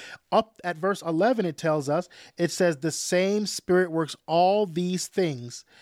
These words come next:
um, distributing to each one as God wills." Now, I'm gonna skip all the way up to, um, oh, verse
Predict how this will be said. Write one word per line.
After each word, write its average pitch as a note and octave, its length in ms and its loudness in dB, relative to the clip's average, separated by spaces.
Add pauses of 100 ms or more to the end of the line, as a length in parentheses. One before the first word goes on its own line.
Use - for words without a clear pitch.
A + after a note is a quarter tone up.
(260)
um, D3+ 300 0
distributing E3 520 -2
to - 100 -12
each G3+ 340 -2
one E3 220 2
as D#3+ 440 0
God D#3+ 640 2
wills." D3 720 2 (320)
Now, F3+ 240 4
I'm F3 80 0
gonna F#3+ 160 0
skip - 260 -2 (100)
all G#3 280 4
the B3 100 -4
way B3 260 4 (100)
up F3+ 280 0
to, D#3+ 540 6 (380)
um, D3 720 0 (600)
oh, G#3+ 400 8
verse G3 1000 2